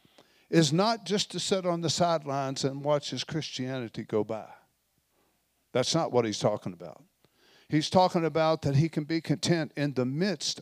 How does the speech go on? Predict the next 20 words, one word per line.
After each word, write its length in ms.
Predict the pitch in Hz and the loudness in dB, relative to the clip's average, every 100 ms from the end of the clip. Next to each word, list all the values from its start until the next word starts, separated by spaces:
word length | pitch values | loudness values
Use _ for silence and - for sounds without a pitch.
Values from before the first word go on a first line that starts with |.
| - | 0
of 260 | 143 135 120 | 2 2 -2
the 80 | |
storm, 420 | 123 - 143 113 113 | -6 -2 -2 -2 -2
just 200 | 135 160 | 0 2
like 180 | 147 | 0
Jesus 540 | 143 170 202 165 151 - | -2 -4 -4 -4 -6 -2
was 300 | 143 139 - - - | -2 -2 -6 -18 -12
asleep 640 | 127 - - 190 190 135 131 | -4 -4 -4 -4 -4 -2 -2
in 140 | 139 | -2
the 60 | 143 | 2
boat. 300 | 135 101 - - - - _ _ _ _ _ _ - _ _ _ | 2 2 -4 -20 -20 -20 _ _ _ _ _ _ -20 _ _ _
He 80 | - | -2
wasn't 340 | 135 156 160 | 2 2 2
worried 300 | 170 170 170 | 2 4 4
about 240 | 156 165 - | 0 -2 -2
the 80 | 160 | -4
storm. 560 | - 143 131 131 147 - - _ _ _ _ _ _ _ - | 0 0 0 -2 -6 -12 -20 _ _ _ _ _ _ _ -10
He 140 | 120 | -8
was 180 | 120 131 | -6 -6
just 220 | 143 135 | -6 -6